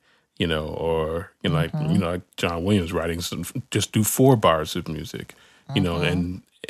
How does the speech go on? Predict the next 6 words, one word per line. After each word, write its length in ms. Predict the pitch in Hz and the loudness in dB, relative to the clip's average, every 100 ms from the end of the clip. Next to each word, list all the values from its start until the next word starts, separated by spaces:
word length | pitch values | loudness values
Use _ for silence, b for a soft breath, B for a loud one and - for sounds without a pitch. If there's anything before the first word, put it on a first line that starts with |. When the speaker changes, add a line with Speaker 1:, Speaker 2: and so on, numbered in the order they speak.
| - | -4
Speaker 1:
and 480 | 104 95 92 92 95 - _ _ - | 0 2 0 -2 -4 -12 _ _ -2
the 160 | 107 98 | 2 6
overarching 720 | 123 135 120 110 - 101 98 | 6 8 8 8 4 -2 -2
goal 300 | 113 104 98 | 4 6 6
basically 680 | 92 95 95 104 - 90 | 4 2 2 -4 -6 -6
is, 320 | 87 87 - | -4 -6 -8